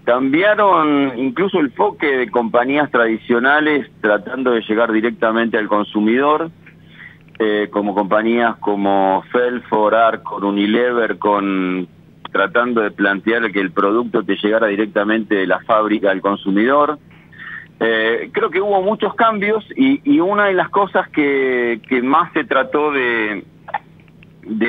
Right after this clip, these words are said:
desarrollar son herramientas para, eh, mejorar y darle trazabilidad a la comunicación y sobre todo en redes comerciales,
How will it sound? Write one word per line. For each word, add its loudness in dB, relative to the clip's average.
desarrollar 0
son 2
herramientas 0
para, 2
eh, 0
mejorar 2
y 0
darle 2
trazabilidad 0
a 2
la 2
comunicación 0
y 0
sobre 0
todo 0
en -2
redes 0
comerciales, 0